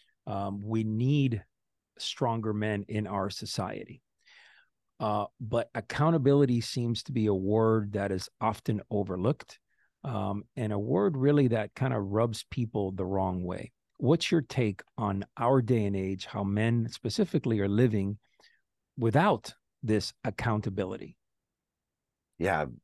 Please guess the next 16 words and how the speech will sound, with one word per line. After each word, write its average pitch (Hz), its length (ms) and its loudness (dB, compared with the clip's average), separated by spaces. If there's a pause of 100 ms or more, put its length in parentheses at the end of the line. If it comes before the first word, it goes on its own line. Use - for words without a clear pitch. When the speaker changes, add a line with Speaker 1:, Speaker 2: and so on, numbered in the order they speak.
(120)
Speaker 2:
what's 101 200 -4
happening 82 840 -2
is 82 280 -2
that 80 180 2
it's 78 140 -4
so 95 240 2
easy 82 500 -2
to 71 140 -2 (100)
fall 85 260 4
below 78 400 2
accountability 71 840 -4
into 69 260 -8
blame, 90 560 0 (520)
shame, 90 600 0 (420)
and 80 160 -4
justification. 76 1000 -2